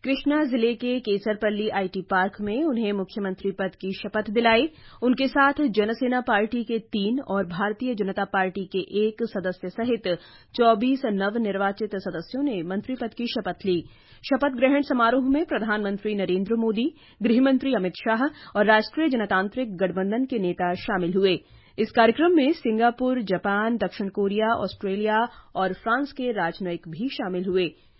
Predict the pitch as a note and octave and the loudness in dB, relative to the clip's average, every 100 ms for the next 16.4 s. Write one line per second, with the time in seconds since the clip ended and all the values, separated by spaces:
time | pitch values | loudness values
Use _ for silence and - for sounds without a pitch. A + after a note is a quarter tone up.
0 | - - G#3 A#3 A#3+ A3+ A#3 A3+ G3+ G3+ | -20 -6 0 2 2 2 0 -2 0 0
1 | G3 F#3+ F#3+ G3+ G3+ G3+ G3 F#3 F3+ G3 | 0 -2 -2 -2 -2 -4 -4 -2 -2 -2
2 | G#3 A3 A#3 F#3 - F#3+ F#3 F#3+ F#3 - | -2 -2 -2 -6 -6 -6 -6 -6 -8 -4
3 | G3 G3 - F#3 F3+ B3 D4+ C4 F3 F3+ | -6 -6 -8 -8 -8 -6 -4 -4 -4 -6
4 | F#3 E3+ E3 E3 - _ _ _ - A#3 | -4 -4 -2 -2 -4 _ _ _ 0 0
5 | B3 A3 G#3+ G3 G3 F#3+ F#3 F3+ G#3 F#3+ | 2 0 2 0 2 2 2 -2 -2 -2
6 | A3+ C4 C#4+ A3 E3+ F3+ F#3 F3+ F#3 F3 | 0 0 0 0 -2 -4 -4 -4 -4 -4
7 | F3+ F3 F3+ F#3 G3+ A#3 A#3 - _ B3 | -4 -6 -2 0 2 0 -2 -16 _ -8
8 | B3+ C4+ B3+ C#4+ D#4 C#4 F#3 G#3+ A3 F3+ | -2 -2 -2 -4 -4 -2 -2 -2 -2 -4
9 | - F#3 F3 F3 B3+ A#3+ F3 F3 E3 D#3 | -2 -4 -2 -4 -4 -2 -2 -2 -4 -6
10 | A#3+ - G3 F3 - _ A#3+ G#3 F3+ E3+ | -8 -4 -4 -4 -8 _ -6 -6 -6 -6
11 | E3 F3 F#3 - - - _ _ _ _ | -4 -2 -2 -2 -18 -20 _ _ _ _
12 | - - - - - A#3+ B3 D#4 G#4 G4+ | -20 -20 -20 -14 4 6 6 6 6 6
13 | G#4 D4 D4 D4+ C#4+ D4 D4+ D#4+ D4+ C4+ | 4 4 4 4 4 2 2 2 2 0
14 | C#4+ C4+ C4+ C#4 C4 C#4 B3 B3 B3 C#4+ | 0 0 0 0 -2 2 2 2 2 2
15 | D4+ D4 A3+ A3+ A#3 - G3+ G3 G3 C#4+ | 2 2 -2 0 -2 -2 0 0 0 0
16 | D4 G#3 F#3+ | 0 0 0